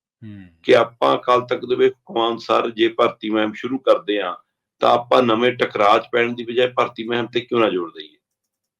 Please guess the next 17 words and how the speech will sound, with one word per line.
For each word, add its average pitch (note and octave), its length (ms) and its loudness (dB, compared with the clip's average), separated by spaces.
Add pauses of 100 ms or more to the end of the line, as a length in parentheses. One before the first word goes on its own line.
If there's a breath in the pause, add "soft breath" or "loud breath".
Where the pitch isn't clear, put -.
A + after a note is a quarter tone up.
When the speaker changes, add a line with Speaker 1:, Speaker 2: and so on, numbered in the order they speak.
Speaker 2:
ਆਪਾਂ C3 240 2
Speaker 1:
ਹੂੰ। - 20 6
Speaker 2:
ਤਾਂ C3 80 4
ਕਹਾਂਗੇ, C3 320 2
"ਅਸੀਂ C3 200 -4
ਅਕਾਲ A#2 220 0
ਤਖਤ A2+ 160 -4
ਸਾਹਿਬ B2+ 180 0
ਦੇ B2 80 0
ਹੁਕਮ A#2 240 -2
ਅਨੁਸਾਰ A#2 280 -2
ਕਰ F2 240 -6
ਰਹੇ G2+ 120 0
ਹਾਂ B2 80 0
ਜੀ।" A#2 180 -8 (400 soft breath)
ਅਸੀਂ - 360 -2 (280)
ਵੈਸੇ - 420 -2